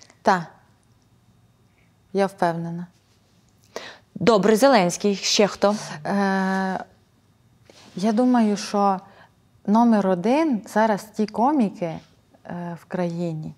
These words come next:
Speaker 1: хто, хто саме більше... Ну, мо-,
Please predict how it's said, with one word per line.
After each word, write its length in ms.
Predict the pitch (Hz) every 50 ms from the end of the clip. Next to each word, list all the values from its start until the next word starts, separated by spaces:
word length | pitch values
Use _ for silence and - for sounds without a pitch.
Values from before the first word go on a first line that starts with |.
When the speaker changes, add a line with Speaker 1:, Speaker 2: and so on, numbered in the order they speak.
| _ _ - - - - - _
Speaker 1:
хто, 1080 | - - - - - _ _ - 202 196 202 208 214 214 214 208 202 196 190 185 180 180 175 - - _ _ _ _ _ _ _ _ _ _ _ - - - - _ _ _ _ _ _ _ _ _ _ _ _ _ _ _ _ _ _ _ _ _ _ _ _ _ _ _ _ _ _ _ _ _ _ _ _ _ _ _ _ _ _ _ _ - - - -
хто 220 | - - - 220
саме 380 | 196 - - 220 220 220 208 196
більше... 840 | 190 185 214 214 208 202 208 - - - 185 180 180 175 170 170 165 165 170 165 - _ _ _ _ _ _ _ _ _ _ _ _ _ _ _ _ _ _ _ _ _ _ _ _ _ _ _ _ _ _ _ _ _ - - - - - - - -
Ну, 60 | 220
мо-, 280 | 233 240 233 - -